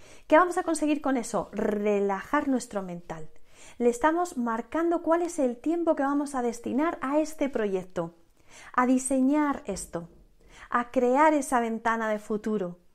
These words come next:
desde donde tú sí quieres proyectarte, don-, como tú quieres sentir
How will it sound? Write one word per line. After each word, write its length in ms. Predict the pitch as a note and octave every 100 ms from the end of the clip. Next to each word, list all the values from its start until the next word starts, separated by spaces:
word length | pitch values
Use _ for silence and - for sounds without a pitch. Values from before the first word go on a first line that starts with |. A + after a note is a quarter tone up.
| _
desde 300 | G#3 G#3 G3+
donde 300 | G3 G3 F#3+
tú 320 | - C4+ B3+
sí 380 | - - D#4+ D#4+
quieres 400 | - C4+ A#3 F#3
proyectarte, 680 | - F#3 F3+ - F#3 - F#3
don-, 240 | F#3+ F3+
como 320 | - F#3+ F#3+ F#3
tú 260 | C#4 C4+ -
quieres 280 | C4 B3+
sentir 480 | B3+ G#3+ G#3 A#3 B3+